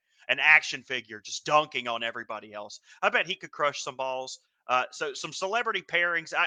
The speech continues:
I'm not the biggest baseball guy in the world, but I might check it out if John C. Reilly could potentially catch a ninety-mile-an-hour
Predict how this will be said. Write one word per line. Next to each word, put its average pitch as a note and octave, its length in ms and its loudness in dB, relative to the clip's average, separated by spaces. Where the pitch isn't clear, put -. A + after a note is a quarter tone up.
I'm C4 140 4
not C#4 180 0
the D3+ 60 -4
biggest C#3 340 -2
baseball B2+ 460 -4
guy A2 220 -8
in G#2+ 80 -16
the G#2+ 60 -16
world, G#2+ 280 -12
but E3+ 100 6
I F#3 140 8
might F3 260 0
check D#3 240 0
it C3 100 -4
out B2+ 260 0
if A#2+ 200 -6
John C3+ 280 2
C. C3 160 -10
Reilly A#2 500 -2
could C3+ 160 -4
potentially B2+ 500 -4
catch B2 320 -2
a A2+ 40 -6
ninety-mile-an-hour G#2+ 920 -6